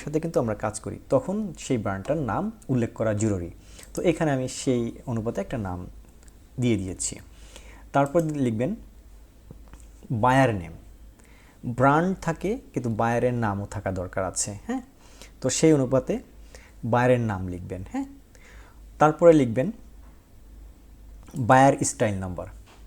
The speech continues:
দেখুন, অনেক ক্ষেত্রে দেখা যায় যে প্যাটার্ন কাটার ক্ষেত্রে কিন্তু দুই ধরনের স্টাইল নাম্বার ব্যবহার করা উচিত। ফার্স্ট, যে আপনি যে ফ্যাক্টরিতে জব করছেন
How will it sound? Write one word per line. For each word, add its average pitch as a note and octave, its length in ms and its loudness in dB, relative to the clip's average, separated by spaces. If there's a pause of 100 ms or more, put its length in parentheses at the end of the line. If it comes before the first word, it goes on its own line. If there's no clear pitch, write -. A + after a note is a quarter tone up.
(120)
দেখুন, E3+ 420 2 (680)
অনেক D#3+ 180 2
ক্ষেত্রে F#3 320 -2
দেখা B2+ 260 0
যায় A#2+ 260 0 (320)
যে G2+ 420 -2 (1500)
প্যাটার্ন D#3 380 10
কাটার A2+ 320 2
ক্ষেত্রে B2 460 -6 (760)
কিন্তু F#3 340 -2 (180)
দুই C3+ 220 2
ধরনের C3+ 440 0
স্টাইল A#2+ 360 0
নাম্বার A2+ 300 -2 (140)
ব্যবহার G#2+ 420 -2
করা G#2+ 140 -4
উচিত। A2+ 340 -4 (340)
ফার্স্ট, E3 360 0 (680)
যে A2 160 -4
আপনি A#2 280 -2
যে A#2+ 120 -2
ফ্যাক্টরিতে A#2 480 -2
জব G#2+ 300 0
করছেন F3+ 480 -6